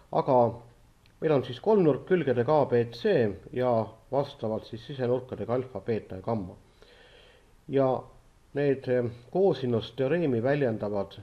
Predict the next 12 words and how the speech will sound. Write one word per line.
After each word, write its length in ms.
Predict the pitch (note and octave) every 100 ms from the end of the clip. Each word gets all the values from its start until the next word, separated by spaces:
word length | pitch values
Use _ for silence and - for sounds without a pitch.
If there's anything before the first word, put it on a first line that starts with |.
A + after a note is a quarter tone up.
| F2
seosed 640 | - E3 D#3+ A2+ - F#2
või 100 | G2 G2+
valemid 460 | D3+ C#3+ G2 F#2+
on 160 | A2+ A#2
siis, 180 | G2 -
näete 280 | A2 G2+ G2
siin 220 | - F#2+
nüüd 140 | G2 F#2
punase 340 | C3 A2 E2 G2+
värviga 320 | G2+ G#2+ A#2+
meil 100 | D3
kirjas, 480 | G#3+ F#3+ B2 G2+ -